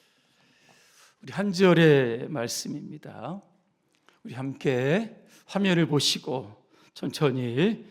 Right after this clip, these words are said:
합독하겠습니다. "범사에 감사하라. 이것이 그리스도 예수 안에서 너희를 향하신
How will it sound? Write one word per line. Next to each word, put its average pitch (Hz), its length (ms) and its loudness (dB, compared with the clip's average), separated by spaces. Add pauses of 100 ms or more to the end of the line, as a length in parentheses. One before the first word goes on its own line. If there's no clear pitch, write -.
(180)
합독하겠습니다. 139 1600 -10 (560)
"범사에 139 760 4
감사하라. 123 680 -8 (500)
이것이 147 680 4
그리스도 147 440 2
예수 139 400 0
안에서 120 520 -6 (340)
너희를 147 520 6
향하신 123 680 -2